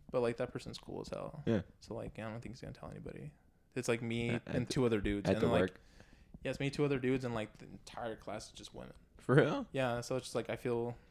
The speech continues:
Speaker 1: like, I feel the estrogen just, you know, just <laughs> like, I feel like my menstrual clock is, like, synchronizing with someone, you know? I get moody. <laughs>
Speaker 2: <laughs> That's ridiculous.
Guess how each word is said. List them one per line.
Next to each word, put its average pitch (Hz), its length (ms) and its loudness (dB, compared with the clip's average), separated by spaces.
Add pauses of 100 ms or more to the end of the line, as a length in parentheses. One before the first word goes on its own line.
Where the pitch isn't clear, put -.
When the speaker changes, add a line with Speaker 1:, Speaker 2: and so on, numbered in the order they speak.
(200)
Speaker 1:
like, 120 80 -4
I 113 40 -6
feel 123 140 -2
the 110 120 -2
estrogen 104 420 -8
just, 95 160 -14
you - 60 -14
know, - 140 -14
just - 120 -20 (1080)
<laughs> - 0 -
like, - 80 8 (1600)
I 117 80 2
feel 131 160 2
like 127 160 0
my 117 120 2
menstrual 113 300 0
clock 104 320 -4
is, 110 100 -8
like, 101 180 -4
synchronizing 113 500 -2
with 107 100 -4
someone, 110 360 -6
you 101 120 -8
know? 98 80 -4 (580)
I 143 160 10
get 127 220 10
moody. 120 320 4 (140)
<laughs> - 60 -4
Speaker 2:
<laughs> - 100 -8
That's 302 920 4
ridiculous. 87 580 2